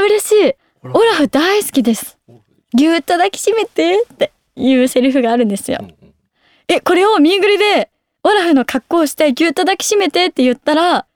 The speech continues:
Speaker 1: もういいですよね。いい時間になりますよね。
Speaker 2: <laughs> いい時間。
Speaker 1: いい時間、あの、いい空間
Speaker 2: あ、あ、なるほど。
Speaker 1: になりますよね。でもちょっと、やっぱいいや。
Speaker 2: <laughs>
Speaker 1: やばい。あ、サンタ！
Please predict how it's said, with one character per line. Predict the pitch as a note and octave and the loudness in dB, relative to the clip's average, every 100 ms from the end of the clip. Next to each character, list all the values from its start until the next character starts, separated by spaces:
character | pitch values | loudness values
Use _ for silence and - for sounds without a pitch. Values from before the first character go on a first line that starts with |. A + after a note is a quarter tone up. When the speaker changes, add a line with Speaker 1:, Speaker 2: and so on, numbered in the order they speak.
| _ | _
Speaker 1:
も | G#3 D#4+ G#3+ - | 0 0 0 -6
う | _ _ - | _ _ 0
い | |
い | D4 | 0
で | A3+ | 0
す | - | -2
よ | F3+ | -4
ね。 | F3+ - | -6 0
い | C#4+ A#3+ | 2 2
い | |
時 | F3 G3+ | 0 0
間 | A#3 | 2
に | A#3 | 2
な | A3+ | 2
り | A3+ | 2
ま | A#3 | 0
す | - | -4
よ | - | -4
ね。 | - | -2
Speaker 2:
<laughs> | |
い | F#3 | -2
い | |
時 | F3 | 0
間。 | G3+ - | -2 0
Speaker 1:
い | C#4+ | 2
い | |
時 | A#3+ - | 2 0
間、 | A#3+ | 0
あ | A#3 | 0
の、 | A#3 A#3 | 0 0
い | D4+ D#4+ A#3 | 0 0 0
い | |
空 | - - D4+ | -2 -2 0
間 | D4+ D#4 | 0 0
Speaker 2:
あ、 | |
あ、 | B2 | -2
な | G#2+ | -6
る | G3+ | -8
ほ | - F3 | -10 -8
ど。 | F2 | -4
Speaker 1:
に | G#3 C4+ | 2 2
な | C4+ | 4
り | |
ま | C4+ | 2
す | C4 A3 | 0 -2
よ | F#3 | -2
ね。 | F#3 - _ _ _ - | -4 -4 _ _ _ -4
で | A#3+ | 0
も | C#4+ | 0
ち | C4 | 0
ょ | D4 | -4
っ | |
と、 | - G3+ - _ _ _ | -2 -2 -4 _ _ _
や | B3+ | -6
っ | |
ぱ | - G3 | -2 -2
い | G3+ | 0
い | |
や。 | F#3 - | -2 -6
Speaker 2:
<laughs> | A#2 - C3 A4+ | -12 -8 -6 -2
Speaker 1:
や | E4+ D#4+ C4+ | 2 2 2
ば | B3+ A#3 | 0 -4
い。 | - _ _ _ - | -6 _ _ _ -4
あ、 | |
サ | C4 | 0
ン | D#5 F#5+ | 0 0
タ！ | - | -2